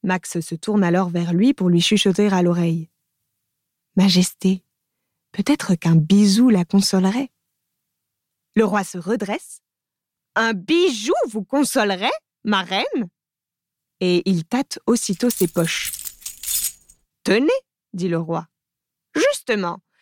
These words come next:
j'ai ramassé vos bijoux qui traînaient. J'avais peur que vous les perdiez. » « Mon très cher roi », s'exclame la reine, « ce qui est sûr,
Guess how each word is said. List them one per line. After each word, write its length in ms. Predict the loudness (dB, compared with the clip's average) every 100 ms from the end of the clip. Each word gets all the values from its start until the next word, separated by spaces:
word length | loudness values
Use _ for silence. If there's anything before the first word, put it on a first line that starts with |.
| _ -6
j'ai 140 | -2
ramassé 440 | 0 0 -2 -6 -8
vos 160 | -6
bijoux 460 | -4 -2 0 0 -2
qui 180 | -4 -8
traînaient. 520 | -4 -2 0 0 -4 _ _ _ _ -4 0
J'avais 340 | 0 0 -4
peur 360 | -4 -2 -2 -4
que 80 |
vous 180 | -8 -4
les 140 | -4 -2
perdiez. » « 680 | -4 -6 -8 -8 -6 -6 -10 _ _ _ _ _ _ _ _ _ -2
Mon 220 | 0 0
très 340 | -2 -2 0
cher 500 | 0 0 0 0 -2
roi », 460 | -8 -4 0 0 -2 -8 _
s'exclame 640 | -12 -10 -10 -8 -6 -2 -2
la 120 | -4
reine, « 320 | -6 -6 -8 -12 _ _ _ _ _ _
ce 160 | -2 0
qui 240 | 2 0
est 140 | 0
sûr, 400 | -4 -2 0 0